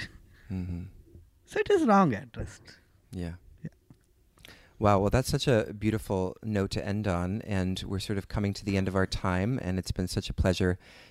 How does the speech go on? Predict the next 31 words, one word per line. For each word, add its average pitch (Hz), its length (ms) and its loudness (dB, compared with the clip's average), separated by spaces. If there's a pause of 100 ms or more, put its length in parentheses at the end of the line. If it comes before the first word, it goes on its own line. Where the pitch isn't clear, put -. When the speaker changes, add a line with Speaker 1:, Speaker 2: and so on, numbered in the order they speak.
Speaker 1:
to - 100 -16
chat 90 240 2
with 95 200 -2
you. 87 260 0 (480)
Um, 107 520 2
is 135 160 -2
there 151 120 2
anything 156 380 -2
else 156 240 -2
that - 240 0
you 131 260 -2
felt - 800 -4
like 120 240 -6
you 120 400 0
would 120 140 -6
like 127 140 -6
to 120 60 -4
share, 123 720 0
uh, 110 320 -2
that 98 140 -2
we 113 100 -2
haven't 107 280 -4
covered, 131 460 -4 (440)
um, 107 260 2
based 110 240 0
on 120 60 0
the 113 80 -2
topics - 460 -2
we've 110 160 -4
explored 104 520 -2
together? 120 460 -6